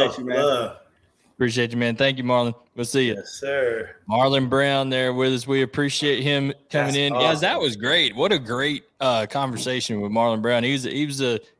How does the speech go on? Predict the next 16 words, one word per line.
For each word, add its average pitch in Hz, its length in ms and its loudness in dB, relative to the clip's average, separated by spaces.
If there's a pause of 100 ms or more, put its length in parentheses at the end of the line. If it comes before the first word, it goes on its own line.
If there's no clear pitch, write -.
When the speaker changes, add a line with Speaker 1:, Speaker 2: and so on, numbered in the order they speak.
(120)
Speaker 3:
just 139 200 -4
an 139 200 0
insightful 139 480 -2
guy. 143 200 0
We 165 140 0
got 165 200 0
to 123 40 -16
talking 143 340 -2
about 123 300 2 (300)
cover 160 280 0
six 165 500 0
and 113 200 0 (240)
double 147 320 2
A 170 140 4
Speaker 2:
<laughs> 156 80 -2
Speaker 3:
gap 165 220 2